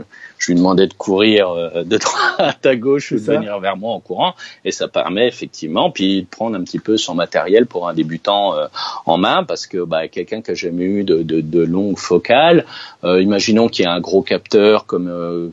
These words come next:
Speaker 1: comme les capteurs qu'on voit, euh, actuellement de trente-six millions de pixels. Le moindre décalage, faut vraiment, vraiment mettre le focus sur, c'est le cas de le dire, euh, sur, euh, sur les modes A F et la mise au point, parce
Speaker 2: Ouais,
Speaker 1: que
Speaker 2: ouais,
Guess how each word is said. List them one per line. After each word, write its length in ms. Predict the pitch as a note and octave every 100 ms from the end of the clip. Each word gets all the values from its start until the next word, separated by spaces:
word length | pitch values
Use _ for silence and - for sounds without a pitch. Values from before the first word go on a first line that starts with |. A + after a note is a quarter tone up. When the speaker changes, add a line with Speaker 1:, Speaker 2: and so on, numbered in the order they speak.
| -
Speaker 1:
comme 180 | G2 F2
les 120 | E2+
capteurs 420 | - - - F#2+
qu'on 160 | - F2+
voit, 280 | E2 F2+ F2 D#2+
euh, 60 | D2+ D#2
actuellement 500 | D#2+ - E2 F2 F#2
de 40 |
trente-six 400 | F2+ F2+ E2 -
millions 180 | E2+ E2
de 60 | D#2
pixels. 400 | - - F#2 F2
Le 60 | - - - - -
moindre 360 | G2+ G#2 A2 G#2+
décalage, 440 | G#2 - G#2 F#2+
faut 200 | - A2+
vraiment, 520 | G2+ A2 B2+ C#3 C#3
vraiment 460 | C3 A2 G#2+ A2+ B2
mettre 240 | G#2 G#2 -
le 100 | F#2+
focus 560 | F2+ - F2 - G#2 G#2+
sur, 460 | - - F2 F2
c'est 140 | D#2+ D2+
le 40 |
cas 140 | - F2
de 80 |
le 100 | D#2+
dire, 280 | D#2+ G2 G2 D#2+
euh, 140 | D#2
sur, 380 | C#2+ - E2 D2
euh, 200 | C#2+ D#2
sur 320 | D#2 - D#2
les 80 | E2
modes 240 | E2+ F#2 E2+
A 260 | E2 F2+
F 200 | F#2+ - -
et 80 |
la 140 | F2+ E2+
mise 240 | F2+ D#2+
au 80 | D#2
point, 260 | - E2+ E2
parce 200 | F2 E2
Speaker 2:
Ouais, 80 |
Speaker 1:
que 20 |
Speaker 2:
ouais, 80 | F2